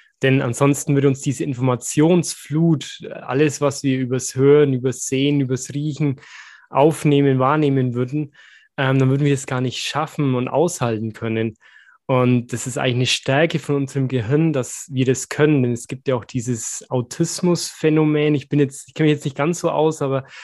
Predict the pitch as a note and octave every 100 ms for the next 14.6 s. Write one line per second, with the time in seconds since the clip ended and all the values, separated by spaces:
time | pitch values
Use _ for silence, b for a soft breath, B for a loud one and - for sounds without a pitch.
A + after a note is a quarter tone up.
0 | B C3 C#3+ - D3+ C#3+ D3+ C#3 C3+ C#3+
1 | C#3 C3 D3+ D3 C#3+ C3 C#3+ C#3 C#3 B
2 | B B B B C#3 C3+ C3+ D3 C3+ D3+
3 | D#3+ E3+ D3+ D3 D3 C3+ B2+ - D3 D#3+
4 | D#3+ C#3 C#3+ C#3 C3+ C3+ F#3 E3 C#3 B2+
5 | E3 E3 E3+ D3+ - D#3 E3 D3+ C3+ D#3
6 | D#3 E3 D#3 - D3+ D#3 D#3 B B -
7 | D3 D3+ - - - D3+ C3+ C#3+ C#3+ D#3+
8 | D#3+ D#3+ D#3 D3 - C3+ C#3 D#3+ D#3+ D#3
9 | D3+ C#3+ C#3 D3+ D3 C#3 - C3+ D3+ D3+
10 | D3+ D#3 C3+ C3+ C3 C#3 D3 - D3 C#3
11 | C#3+ C3+ C3+ C3 C#3 D3+ C3+ B2+ B2+ C#3
12 | - D3 D#3 - C3+ - D#3 F#3 - D3+
13 | C#3+ - D3+ D#3 D3 C#3 D3+ C#3+ C#3+ D3
14 | - - E3 D#3 B2